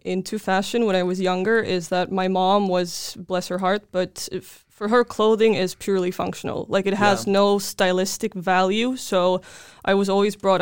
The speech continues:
Speaker 1: up with, you know, you can't have cl-, n-,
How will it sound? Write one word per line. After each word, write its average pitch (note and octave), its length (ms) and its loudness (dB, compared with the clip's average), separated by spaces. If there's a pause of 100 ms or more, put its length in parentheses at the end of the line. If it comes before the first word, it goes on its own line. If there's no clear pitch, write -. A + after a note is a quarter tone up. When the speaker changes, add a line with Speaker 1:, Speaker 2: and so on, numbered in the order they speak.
(100)
Speaker 1:
up G3 220 -4
with, F3 460 -4 (260)
you F#3+ 140 -6
know, F3+ 100 0
you F#3 140 -4
can't G3+ 260 -2
have G3 380 2 (100)
cl-, G#3+ 160 -4
n-, G#3+ 240 2